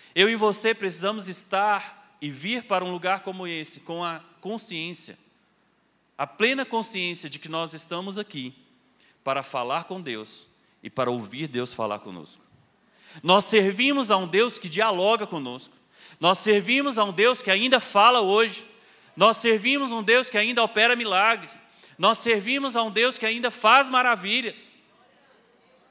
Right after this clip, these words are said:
E, infelizmente, queridos, nós, às vezes, estamos vivendo alheios a tudo isso.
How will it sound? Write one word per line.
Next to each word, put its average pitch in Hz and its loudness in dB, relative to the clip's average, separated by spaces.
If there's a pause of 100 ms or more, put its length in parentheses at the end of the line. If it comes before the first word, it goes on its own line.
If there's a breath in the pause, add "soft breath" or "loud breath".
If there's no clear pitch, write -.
(140)
E, 269 2
infelizmente, 262 -4
queridos, 202 -6
nós, 220 -2
às 190 -2
vezes, 214 -2
estamos 226 -6
vivendo 220 -6
alheios 233 -2
a 247 -4
tudo 247 -12
isso. 254 -8